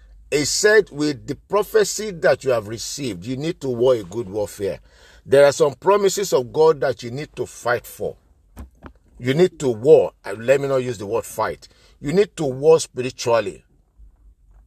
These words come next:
because there are strongholds that may stop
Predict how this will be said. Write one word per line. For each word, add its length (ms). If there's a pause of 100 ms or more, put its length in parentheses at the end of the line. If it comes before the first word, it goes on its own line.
(180)
because 500
there 260
are 100
strongholds 960 (520)
that 280
may 220
stop 540